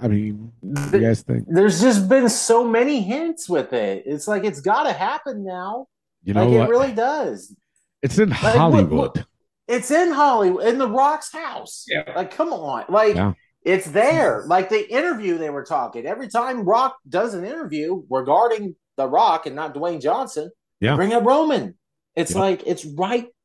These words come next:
Speaker 2: fucking there.
Speaker 3: Especially
Speaker 1: Right
Speaker 3: that,
Speaker 1: there.
Speaker 3: that one, that one episode of, uh, of Young Rock where they had the little kid playing Roman on
Speaker 1: Yeah.
Speaker 3: the,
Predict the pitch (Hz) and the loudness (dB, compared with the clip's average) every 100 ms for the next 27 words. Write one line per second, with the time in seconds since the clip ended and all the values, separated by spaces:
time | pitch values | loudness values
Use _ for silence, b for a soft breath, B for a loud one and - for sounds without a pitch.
0 | - 262 269 262 262 339 339 131 90 - | 2 2 2 -2 0 0 0 -2 -2 -14
1 | _ _ _ - - 196 208 185 180 - | _ _ _ -6 0 4 4 6 6 6
2 | 180 165 180 202 139 190 190 226 226 226 | 4 2 2 2 2 2 2 2 0 0
3 | 196 180 160 165 143 160 165 175 170 165 | 0 0 2 2 2 0 0 0 0 0
4 | 156 151 170 160 160 165 156 160 170 160 | 2 0 0 0 2 2 0 0 0 0
5 | 165 175 175 185 165 147 180 175 170 185 | 0 0 0 -4 -4 -2 -2 -2 0 -2
6 | 180 165 160 151 - 170 190 123 196 175 | -2 -6 -10 -12 -8 -4 2 6 6 6
7 | 143 120 147 | 4 -2 -8